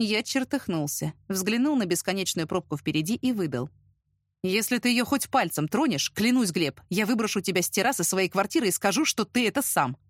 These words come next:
«Эх, братец!» — вздохнул Глеб. «А я ведь с хорошими, кристально чистыми намерениями.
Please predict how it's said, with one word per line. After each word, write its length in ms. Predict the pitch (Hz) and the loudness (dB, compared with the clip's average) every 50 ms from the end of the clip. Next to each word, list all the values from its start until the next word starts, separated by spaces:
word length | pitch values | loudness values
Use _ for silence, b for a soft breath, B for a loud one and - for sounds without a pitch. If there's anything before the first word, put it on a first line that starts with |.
| _ _ _ _ _ _ - | _ _ _ _ _ _ -2
«Эх, 440 | - 285 370 370 370 359 330 247 208 | 0 2 2 4 4 2 2 0 0
братец!» — 640 | 190 220 240 254 247 226 - 160 147 - - - _ _ _ | 0 2 2 2 0 0 -2 -6 -8 -8 -10 -12 _ _ _
вздохнул 460 | - 180 170 175 170 - - 170 160 | -6 -2 -2 -2 -2 -2 -2 -2 -2
Глеб. 300 | 156 170 170 147 143 - - _ _ _ _ _ | 0 0 -2 -2 -4 -6 -12 _ _ _ _ _
«А 100 | - 180 | 0 2
я 160 | 190 208 240 277 | 2 4 2 2
ведь 160 | 294 269 - | 0 -2 -2
с 60 | - | -2
хорошими, 680 | - 277 269 240 226 254 285 277 - - 202 170 156 156 | 0 2 2 2 2 0 0 0 0 0 -2 -2 -2 -2
кристально 680 | - 190 202 208 - - - 302 392 403 370 370 349 | 0 0 -2 -2 -2 0 2 2 2 4 2 0 0
чистыми 440 | - - 330 330 - - 311 294 294 | 2 2 2 2 2 2 2 2 4
намерениями. 720 | 285 302 294 302 311 294 254 214 190 170 156 147 123 - | 4 4 4 4 2 2 2 2 0 0 0 0 -2 -4